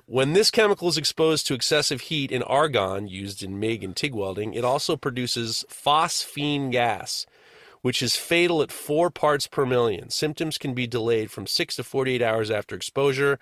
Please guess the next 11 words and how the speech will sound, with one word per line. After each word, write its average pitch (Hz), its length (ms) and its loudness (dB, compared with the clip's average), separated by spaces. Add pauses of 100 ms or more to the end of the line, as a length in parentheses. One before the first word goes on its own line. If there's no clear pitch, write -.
(280)
There 135 260 6
is 120 220 2
no 147 540 4 (140)
antidote 143 680 4
for 139 200 2
phosphine 135 800 0
gas. 120 640 -2
Long-term 123 420 -2
effects 127 380 -4
can 110 140 -6
be 107 240 -8